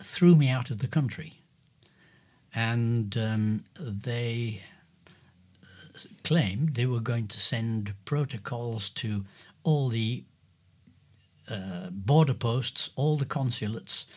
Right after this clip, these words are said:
with instructions that I was not to be allowed back into Russia. But I hadn't been very long back in South Africa when I got a message from Arkady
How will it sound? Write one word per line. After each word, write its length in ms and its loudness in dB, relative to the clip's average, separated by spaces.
with 160 4
instructions 760 0
that 180 -4
I 120 0
was 160 -2
not 260 -4
to 80 -8
be 120 -2
allowed 440 -4
back 220 -6
into 300 -2
Russia. 400 -6
But 300 2
I 140 2
hadn't 600 0
been 400 6
very 460 2
long 420 -2
back 240 -4
in 120 -2
South 320 -4
Africa 480 -2
when 160 -4
I 140 -4
got 240 -4
a 60 -4
message 600 -2
from 460 -2
Arkady 800 -2